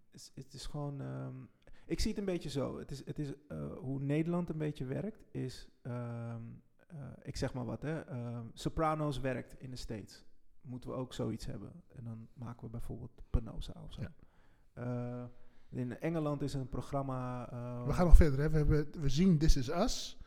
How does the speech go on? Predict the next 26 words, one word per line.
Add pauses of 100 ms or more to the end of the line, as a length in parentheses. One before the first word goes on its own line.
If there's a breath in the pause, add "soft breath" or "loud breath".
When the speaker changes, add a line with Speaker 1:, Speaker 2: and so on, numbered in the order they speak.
(180 soft breath)
Speaker 2:
en
we
maken
Dit
Zijn
Wij. (140)
Speaker 1:
Ja,
precies.
Maar
dus
ook,
dus
ook
soort
van,
oké,
in,
in,
in,
eh,
er
is
in
Engeland
een,
eh,